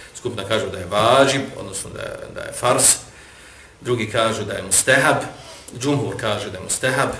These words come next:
e, i to je ispravno, znači ono o čemu je, e, džumhur učenjaka,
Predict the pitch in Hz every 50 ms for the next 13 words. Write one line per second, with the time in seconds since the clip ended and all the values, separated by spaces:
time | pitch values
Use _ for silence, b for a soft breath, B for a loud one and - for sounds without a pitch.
0 | - - - - - - 127 110 104 104 110 120 117 110 113 135 117 104 113 107
1 | - - - 117 113 110 107 104 101 - - 117 117 107 101 - - 113 110 107
2 | 101 95 82 - 85 - - - - - - - - - 120 120 117 107 98 98
3 | - - 104 98 101 110 123 135 135 135 - 147 127 123